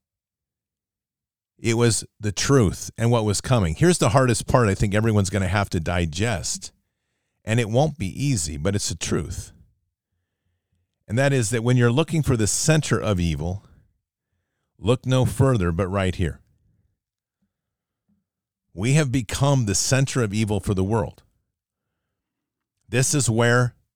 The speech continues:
this M R N A vax was incubated. This is where the concepts of transhumanism were incubated. This is where the idea of letting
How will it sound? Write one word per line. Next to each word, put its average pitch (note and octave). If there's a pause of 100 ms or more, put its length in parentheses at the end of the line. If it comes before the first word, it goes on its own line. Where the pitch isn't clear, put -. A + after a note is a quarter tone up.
(500)
this G#2
M B2
R A2+
N A2
A A2
vax G2+
was F#2
incubated. D2+ (1300)
This G2+
is G#2
where A#2
the G#2
concepts A#2
of F#2+
transhumanism G#2
were F2 (120)
incubated. D#2+ (1600)
This A2+
is A#2+
where A#2+
the A2+
idea G#2+
of G2
letting G#2